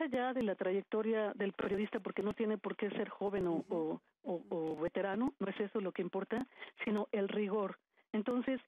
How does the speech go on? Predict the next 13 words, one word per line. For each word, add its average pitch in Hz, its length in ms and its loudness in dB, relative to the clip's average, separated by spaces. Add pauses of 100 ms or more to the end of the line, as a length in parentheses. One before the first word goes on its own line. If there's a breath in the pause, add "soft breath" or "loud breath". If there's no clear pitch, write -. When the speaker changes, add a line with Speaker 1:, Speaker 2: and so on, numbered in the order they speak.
(240 loud breath)
Speaker 1:
no 269 140 2
basta 294 400 -2
con 214 320 2
ver 247 240 2
el, 196 260 2
el 196 160 0 (100)
texto, 214 520 -6 (420)
hay 226 160 0
que 240 160 0
indagar 220 680 2 (160)
sobre 175 280 2
el 175 140 2
texto - 480 -2